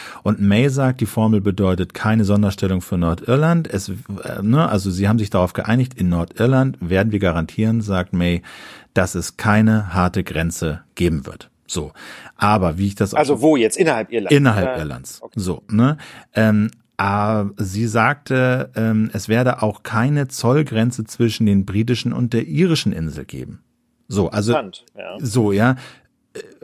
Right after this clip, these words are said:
Speaker 1: und da fragt man sich ja, wie denn jetzt? Also ihr macht keine Grenze zwischen den Inseln, ihr macht keine Grenze zwischen Nordirland und der Republik Irland, aber w-,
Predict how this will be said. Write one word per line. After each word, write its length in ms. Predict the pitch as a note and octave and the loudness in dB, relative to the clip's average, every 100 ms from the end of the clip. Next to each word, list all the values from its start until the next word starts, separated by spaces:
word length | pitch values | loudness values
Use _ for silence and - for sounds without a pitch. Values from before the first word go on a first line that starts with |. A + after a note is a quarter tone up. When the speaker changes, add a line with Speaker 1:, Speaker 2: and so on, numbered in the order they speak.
| - _ - | -20 _ -12
Speaker 1:
und 140 | A#2 | -4
da 60 | A#2+ | -2
fragt 220 | B2 B2 | -2 0
man 120 | B2+ | 0
sich 180 | A2+ A2+ | 0 0
ja, 180 | A#2+ A#2 | 0 0
wie 300 | G#2+ G#2+ E3 | -4 -4 2
denn 180 | A#2 E2+ | 2 2
jetzt? 320 | C#2+ - - | -2 -6 -4
Also 160 | G2+ | -2
ihr 140 | A2 - | 0 2
macht 180 | G#2 G2+ | 2 0
keine 300 | A2+ A#2 A2 | 0 0 2
Grenze 260 | A2 A2+ | 0 -2
zwischen 320 | G2 A2 G2+ | -4 -4 -2
den 160 | F#2 F2+ | -2 0
Inseln, 440 | G#2+ D3+ E3+ F#3+ | 0 2 2 0
ihr 120 | A#2+ A2+ | 2 2
macht 200 | G2+ G2+ | 2 0
keine 280 | G#2+ A2+ | -2 0
Grenze 360 | G#2+ G#2+ A2 A2 | 0 0 0 -2
zwischen 520 | - G#2 G2+ G#2+ G2 | -2 -2 0 -2 0
Nordirland 580 | F#2 A2 C3+ A#2+ A#2+ A#2 | 2 2 2 0 2 0
und 120 | F#2+ | -2
der 100 | F#2+ | -4
Republik 400 | F2 F#2+ F#2+ F3 | -4 -4 -2 -4
Irland, 380 | B2 C#3 D3+ D#3+ - - - _ _ _ _ _ | -2 -2 0 -2 -6 -20 -20 _ _ _ _ _
aber 360 | A#2+ A#2 A#2 G#2 | -2 2 2 2
w-, 260 | - G#2+ | -4 -8